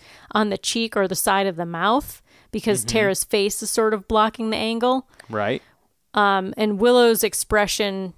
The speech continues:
Speaker 1: you know, changes from joy to dismay,
Speaker 2: Mm-hmm.
Speaker 1: and she turns and walks away. Tara turns and sees her walking away, but kinda,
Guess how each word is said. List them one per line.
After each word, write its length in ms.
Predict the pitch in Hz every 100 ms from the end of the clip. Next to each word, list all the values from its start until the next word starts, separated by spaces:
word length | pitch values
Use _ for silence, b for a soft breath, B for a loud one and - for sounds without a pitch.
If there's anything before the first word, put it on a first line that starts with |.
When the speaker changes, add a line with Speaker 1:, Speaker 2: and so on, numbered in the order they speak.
| -
Speaker 1:
you 120 | 208
know, 100 | 180
changes 600 | - - 214 214 214 196
from 380 | - 202 180 180
joy 600 | - 226 214 208 202 208 -
to 540 | - 208 185 180 175 - _ -
dismay, 800 | 220 - 226 208 190 190 202 220 B B B
Speaker 2:
Mm-hmm. 140 | 113 208
Speaker 1:
and 400 | 196 185 185 180
she 180 | - 196
turns 400 | - 226 214 208
and 100 | 190
walks 320 | 180 - -
away. 460 | 180 175 175 202 - b b b b
Tara 560 | - 247 240 233 226 -
turns 580 | - 226 208 202 202 196
and 220 | - 196
sees 320 | - 269 277 -
her 140 | 220
walking 420 | 190 190 - 202
away, 300 | 190 185 185
but 280 | 175 185 -
kinda, 300 | - 190 180